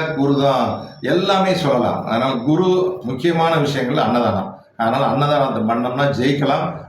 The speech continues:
ஜோதிடம் கற்றுக்கொள்ளலாம், ஜோதிடத்தை தெரிந்து கொள்ளுங்கள். உங்கள் ஜோதிடர் நான். எந்த நேரத்துக்கும் உங்களுக்காக ரிங் பண்ணா போதும், நான் உடனே உங்களுடைய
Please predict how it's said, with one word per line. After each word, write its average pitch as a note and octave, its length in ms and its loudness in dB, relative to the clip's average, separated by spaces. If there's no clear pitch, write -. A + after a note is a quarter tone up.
ஜோதிடம் D#3 420 2
கற்றுக்கொள்ளலாம், C#3 760 0
ஜோதிடத்தை C3+ 520 2
தெரிந்து C#3 340 2
கொள்ளுங்கள். B2 600 0
உங்கள் D#3 640 0
ஜோதிடர் C3 520 2
நான். B2+ 240 0
எந்த C3+ 240 0
நேரத்துக்கும் C#3 420 0
உங்களுக்காக A#2+ 680 0
ரிங் F3 320 2
பண்ணா D#3+ 200 2
போதும், C3 580 0
நான் A2 160 0
உடனே C3 300 2
உங்களுடைய B2 800 0